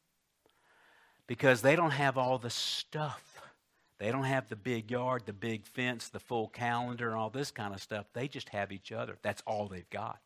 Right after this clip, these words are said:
That's all they've got. And they, they help each other. They serve each other. They, they unite to one another. They act like family. We all have our guards up.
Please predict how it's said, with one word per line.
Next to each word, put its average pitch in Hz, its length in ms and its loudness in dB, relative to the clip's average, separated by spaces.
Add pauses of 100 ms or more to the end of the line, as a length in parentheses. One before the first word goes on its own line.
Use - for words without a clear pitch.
That's 101 180 -8
all 92 180 -6
they've 95 160 -18
got. 110 300 -10 (1000)
And 131 200 6
they, 120 260 8 (180)
they 113 340 6 (120)
help - 420 0
each 110 200 -6
other. 98 180 -6
They 101 140 -4
serve 131 400 -2
each 104 240 -6
other. 98 200 -4
They, 98 220 -6 (160)
they 110 120 -2
unite 104 720 -4
to 107 100 -8
one 95 260 -8
another. 92 480 -10
They 117 320 -4
act 95 320 -2
like 92 480 -4 (480)
family. 139 800 -8 (1800)
We 135 180 2
all 175 180 8
have 170 240 2
our 147 120 2
guards 117 600 -2
up. 95 300 -6